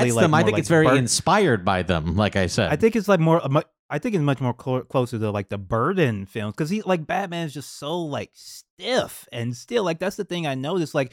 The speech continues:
Speaker 2: when you look at how he moves in Batman versus Superman, like, it's, that's, like, direct Arkham games, and it's very fast, it's very fluid.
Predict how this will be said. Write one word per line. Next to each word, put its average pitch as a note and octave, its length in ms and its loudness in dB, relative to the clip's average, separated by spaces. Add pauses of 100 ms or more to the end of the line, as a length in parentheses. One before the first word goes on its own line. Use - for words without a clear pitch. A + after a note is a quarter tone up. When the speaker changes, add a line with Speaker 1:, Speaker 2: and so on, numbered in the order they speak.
(140)
Speaker 2:
when F3+ 160 -4
you F3 120 0
look F3 200 0
at C#3+ 280 -2
how B2+ 500 0
he C3 180 -8
moves B2+ 480 -2
in A2+ 160 -4
Batman A2+ 380 -2
versus G2 300 -14
Superman, E3+ 560 -6 (200)
like, A3 140 -4
it's, - 200 -6 (100)
that's, F3 420 -2
like, B2 300 -2
direct B2 560 0
Arkham G#2+ 280 -6
games, G#2 260 -14
and A#2 80 -6
it's G#2+ 100 -10
very G#2 180 -6
fast, D3 540 -2
it's G#2+ 100 -14
very G2 200 -10
fluid. E3 540 -2